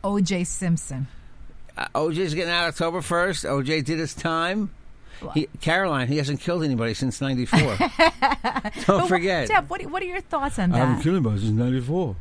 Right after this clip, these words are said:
Speaker 1: But what are your thoughts?
Speaker 2: Um, listen, he, he was a model prisoner. He, um, he
Speaker 1: Do you
Speaker 2: got,
Speaker 1: think that's
Speaker 2: he got
Speaker 1: karma, though? Do you think that's karma?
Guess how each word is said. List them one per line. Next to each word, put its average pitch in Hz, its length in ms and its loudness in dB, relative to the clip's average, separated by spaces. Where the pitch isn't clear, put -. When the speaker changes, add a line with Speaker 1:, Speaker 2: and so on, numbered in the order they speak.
Speaker 1:
But 285 100 -8
what 320 100 -4
are 330 60 -2
your 320 100 -2
thoughts? - 640 -4
Speaker 2:
Um, 196 460 0
listen, 269 420 0
he, 151 440 -4
he 170 140 0
was 175 160 0
a 165 60 2
model 160 340 0
prisoner. 156 600 -2
He, 147 360 -2
um, 131 440 -2
he 165 80 0
Speaker 1:
Do 151 60 0
you - 20 0
Speaker 2:
got, 165 140 4
Speaker 1:
think 143 120 -2
that's 349 120 4
Speaker 2:
he - 80 2
got 175 180 0
Speaker 1:
karma, 311 240 0
though? 320 160 0
Do 294 80 -6
you 277 40 -4
think 294 140 -8
that's 269 160 -6
karma? 269 460 -4